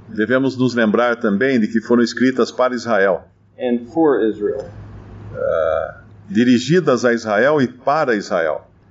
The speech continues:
Speaker 2: And they address a situation that existed at the present time.
Speaker 1: Eles, elas se referem a uma situação que estava acontecendo naquele momento.
Speaker 2: But he's also addressing a pro-,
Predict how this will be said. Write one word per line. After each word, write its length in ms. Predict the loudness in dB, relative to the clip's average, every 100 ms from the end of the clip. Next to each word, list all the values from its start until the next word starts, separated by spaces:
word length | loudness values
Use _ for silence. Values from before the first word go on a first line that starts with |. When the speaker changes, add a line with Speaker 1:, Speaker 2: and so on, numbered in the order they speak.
| _ -8
Speaker 2:
And 460 | -2 0 2 0 -4 -16 -20 -14 0
they 380 | 2 4 2 0
address 720 | -2 0 0 -2 -10 -14 -20 _ -10
a 140 | -6
situation 920 | -4 -2 -2 0 2 0 0 0 2 2
that 160 | 2
existed 600 | -2 -2 -4 -4 -2 -2
at 160 | -2 -2
the 80 | -8 -4
present 460 | -2 0 -2 -4
time. 640 | -4 -4 -2 0 2 0 -2 -20 _ -4
Speaker 1:
Eles, 340 | 0 0 0
elas 360 | 0 4 4 2
se 120 | -2 -2
referem 500 | -2 -2 -2 0 0
a 60 |
uma 160 | 0 -2
situação 600 | -2 -2 -2 0 0 0
que 80 | -4
estava 280 | -2 0
acontecendo 680 | 0 0 0 0 0 -2 0
naquele 280 | 0 0 0
momento. 500 | 2 2 2 0 -6 -20 _ _ _ _ _ _ _ _
Speaker 2:
But 160 | -2 0
he's 240 | 2 2
also 600 | 2 2 0 2 2 4
addressing 600 | 2 2 0 0 -2 -2
a 80 | -4 -8 -20 -16 -6
pro-, 200 | -6